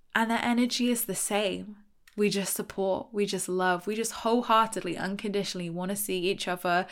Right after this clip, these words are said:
win and succeed and, like, raise each other up and support one another.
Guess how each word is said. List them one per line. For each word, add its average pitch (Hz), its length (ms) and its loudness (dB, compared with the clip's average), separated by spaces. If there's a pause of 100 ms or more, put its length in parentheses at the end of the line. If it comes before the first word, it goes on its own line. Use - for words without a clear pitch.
(340)
win 254 480 8 (140)
and 185 180 2
succeed 233 720 0
and, 175 320 0 (160)
like, 196 260 2
raise 202 460 2
each - 220 -4
other 185 300 0
up 208 380 8
and 180 160 -2
support - 480 0
one 208 120 2
another. 214 460 2